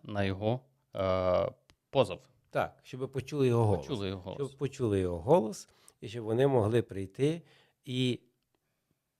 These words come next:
Speaker 2: зробити, засвідчити так, як він просить їх. Тому, наприклад, якщо ми прошлого разу сказали про те, що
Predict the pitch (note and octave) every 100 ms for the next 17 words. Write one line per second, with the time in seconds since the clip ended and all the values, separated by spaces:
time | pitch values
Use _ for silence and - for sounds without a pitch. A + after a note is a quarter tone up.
0 | _ G#2 F2+ A2 F#2+ F2 D3 D3 G2+ F2+
1 | F#2+ - B2+ C3 - F#2+ G#2+ - F3 F#3+
2 | - _ _ _ G2+ G2+ G#2+ C#3 E3+ E3
3 | _ - G#2 G#2 - G#2 E2 C#2+ - E3
4 | D#3 - - _ - B2 A2+ G#2 - A#2+
5 | - B2 A2+ F#2+ F#2+ G2+ F2 - - F#2+
6 | F#2 F#2 - A2 A2 F#2 - - F#2+ E2+